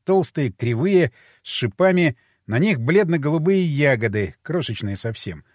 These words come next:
Подошёл ближе, присел, разглядывая. Вдруг показалось, что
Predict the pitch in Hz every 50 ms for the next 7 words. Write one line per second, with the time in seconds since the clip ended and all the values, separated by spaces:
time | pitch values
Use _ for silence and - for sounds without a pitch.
0 | _ _ _ _ _ _ _ - 95 123 135 - 214 240 233 196 180 214 233 254
1 | 240 190 208 208 - - 170 156 135 - 202 208 196 190 190 185 170 147 131 131
2 | 120 101 87 85 87 85 82 78 76 73 69 - - _ _ _ _ _ _ _
3 | _ _ - 90 92 180 247 208 - _ - 175 - 190 196 175 196 226 220 190
4 | 156 - - - - 165 156 107